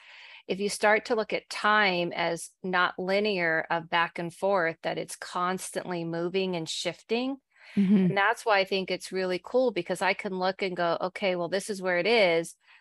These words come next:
Speaker 1: You made the decision to stay at your job, and now you're gonna call me two months later." I said, "We have to have a new plan now, because
Speaker 2: Yeah.
Speaker 1: a bunch of sequence of events have already happened. So now let's do a new plan.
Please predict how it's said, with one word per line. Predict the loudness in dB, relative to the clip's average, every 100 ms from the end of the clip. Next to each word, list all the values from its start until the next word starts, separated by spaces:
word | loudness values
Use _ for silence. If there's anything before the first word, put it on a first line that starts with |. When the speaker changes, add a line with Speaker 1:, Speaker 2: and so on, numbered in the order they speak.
| _
Speaker 1:
You | -2 0
made | 0 0 0
the | -2
decision | -2 -6 -6 -8
to |
stay | -2 0 2
at |
your | 0 0
job, | 4 6 6 6 2 -4
and | -4
now | -2 -2
you're | -2
gonna | -4 -4
call | -2 -2
me | -2
two | -4 -6
months | -4 -4 0
later." | 0 2
I | -2
said, | -4 -2
"We | 0
have | 0 0
to |
have | 0 0
a |
new | -4 -4
plan | 2 4 4
now, | 0 -6 -10 _ _ _ -2
because | 4 4
Speaker 2:
Yeah. | 4
Speaker 1:
a | 4
bunch | 2 2
of | -4
sequence | 0 0 0 -4
of | -2 -2
events | 2 0 0
have | -6 -2
already | -2 -2 -2
happened. | 0 0 -2 -4 -4 -8 _ _ _ _
So | -4 0
now | 4 4 4
let's | 2 -2
do | -2
a | 0
new | 0 0
plan. | -2 -2 -2 -6